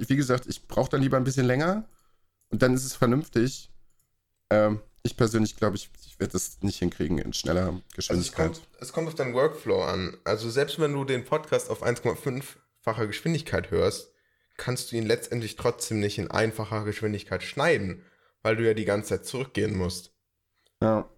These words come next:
Speaker 2: Ähm, heißt, ich höre das schon manchmal auf eins Komma fünf beim Schneiden,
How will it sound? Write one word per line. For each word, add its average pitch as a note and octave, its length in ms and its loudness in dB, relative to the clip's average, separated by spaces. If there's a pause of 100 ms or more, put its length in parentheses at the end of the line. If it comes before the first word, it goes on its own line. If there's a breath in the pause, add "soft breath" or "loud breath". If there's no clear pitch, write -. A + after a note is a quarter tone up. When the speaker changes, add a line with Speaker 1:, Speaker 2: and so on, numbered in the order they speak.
(200)
Speaker 2:
Ähm, G2 600 -2 (300)
heißt, G2 420 0 (680)
ich - 120 -12
höre A2+ 100 4
das F#2+ 100 2
schon C#3+ 220 2
manchmal G2 320 -2
auf - 160 -6
eins F#2+ 180 -4
Komma G2 140 -4
fünf - 280 -6
beim G2+ 160 -4
Schneiden, G#2 460 0